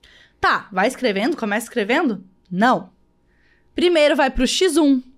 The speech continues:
Conversa com essas pessoas. Às vezes eu ligo pro cliente pra entender o que ele pensa, pra entender como ele fala. Vários.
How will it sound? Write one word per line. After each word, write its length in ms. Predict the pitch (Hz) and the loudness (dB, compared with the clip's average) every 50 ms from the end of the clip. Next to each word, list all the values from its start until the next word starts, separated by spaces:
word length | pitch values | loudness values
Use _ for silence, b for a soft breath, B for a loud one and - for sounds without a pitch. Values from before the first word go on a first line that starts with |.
| _ b b b b b b b b | _ b b b b b b b b
Conversa 920 | _ - 370 381 381 359 311 254 285 294 285 294 311 339 349 330 - - 277 | _ 0 2 2 2 0 0 0 2 2 4 4 4 2 2 0 -2 -6 -4
com 100 | 269 247 | -2 -2
essas 280 | 220 220 - 233 226 | -2 -2 -4 -8 -8
pessoas. 920 | - _ 254 254 247 - - 247 233 233 233 233 226 214 214 214 - - B B B B B B | -4 _ -2 -2 -2 -2 -2 0 0 2 2 2 2 0 -2 -6 -12 -18 B B B B B B
Às 180 | 285 294 285 247 | 0 0 0 0
vezes 240 | 294 285 285 247 | 0 0 0 2
eu 140 | 269 285 311 311 | 0 0 2 2
ligo 520 | 285 269 302 311 330 359 349 269 311 269 | 2 4 4 4 4 4 2 2 -2 -2
pro 160 | - - 254 | -2 -4 -4
cliente 680 | 247 - 254 254 233 220 220 220 233 233 - - - _ _ _ _ _ _ _ _ _ _ _ _ | -2 -2 -2 -2 -2 -2 -4 -4 -6 -8 -10 -16 -16 _ _ _ _ _ _ _ _ _ _ _ _
pra 160 | - 277 269 | 0 0 2
entender 380 | 277 277 285 302 285 269 254 294 | 2 0 -2 0 0 0 0 0
o 60 | 320 | 0
que 100 | 294 - | 0 -2
ele 120 | 349 320 320 | -2 -2 -2
pensa, 640 | 320 - 294 262 247 233 247 240 233 - 240 240 254 _ | 0 0 0 0 2 0 -2 -2 -4 -6 -10 -10 -10 _
pra 120 | - 254 240 | -2 0 0
entender 400 | 240 233 254 240 233 233 254 262 | 0 0 0 0 2 0 0 0
como 260 | - 311 320 330 349 | 2 0 2 2 2
ele 140 | 330 339 330 | 0 0 -2
fala. 640 | - - - 277 262 254 247 233 233 233 240 233 B B B B _ _ _ _ _ | -2 0 0 2 2 2 2 2 2 0 0 -2 B B B B _ _ _ _ _
Vários. 680 | - 196 220 220 220 226 233 220 269 302 - - - - | -4 -2 0 2 2 2 0 0 -2 -4 -4 -8 -14 -18